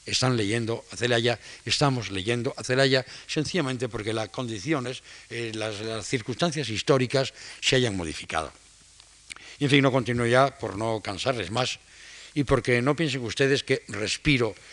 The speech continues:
por la herida, la del poeta que no es leído. Eh, gracias por su presencia durante estas cuatro tardes. que ojalá hayan sido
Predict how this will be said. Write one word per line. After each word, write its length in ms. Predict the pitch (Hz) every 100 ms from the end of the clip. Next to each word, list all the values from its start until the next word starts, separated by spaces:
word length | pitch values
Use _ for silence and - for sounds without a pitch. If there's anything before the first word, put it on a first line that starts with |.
| - -
por 160 | 131
la 100 | 117
herida, 320 | 120 151 104
la 120 | 76 98
del 160 | 107
poeta 320 | - 123 113
que 100 | 95
no 100 | 95
es 100 | 92
leído. 340 | 87 78 80 78 - - - - - -
Eh, 220 | 143 127 123
gracias 380 | 143 139 143
por 160 | - 120
su 260 | - 107 95
presencia 680 | 92 - 143 117 135 135 - - - -
durante 320 | 123 113 123
estas 280 | 113 117 98
cuatro 300 | 135 120 95
tardes. 480 | - 131 123 127 - - - - -
que 160 | 120
ojalá 580 | 110 101 117 127 120 117
hayan 300 | 107 104 98
sido 360 | 85 123 104